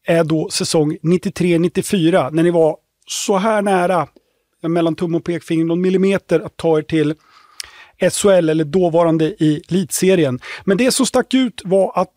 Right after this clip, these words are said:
laget, strukturen, alltihopa, ja, enligt mig så har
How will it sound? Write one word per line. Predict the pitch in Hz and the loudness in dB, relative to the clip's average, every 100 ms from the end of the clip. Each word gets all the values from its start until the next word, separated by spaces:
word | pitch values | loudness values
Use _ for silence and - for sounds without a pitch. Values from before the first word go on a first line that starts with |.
| - | -8
laget, | 160 170 214 240 226 202 208 - - | -4 2 2 2 0 0 -2 -4 -12
strukturen, | - - 196 - 208 196 202 | -8 -6 -6 -2 -2 0 -2
alltihopa, | 170 - 170 151 - 165 - _ | -4 -2 -2 -2 0 0 -2 _
ja, | 190 226 _ _ - | -4 -4 _ _ -2
enligt | 214 233 | 0 0
mig | 220 247 165 160 | 0 2 2 0
så | - - 165 | -2 0 2
har | 180 170 | 4 2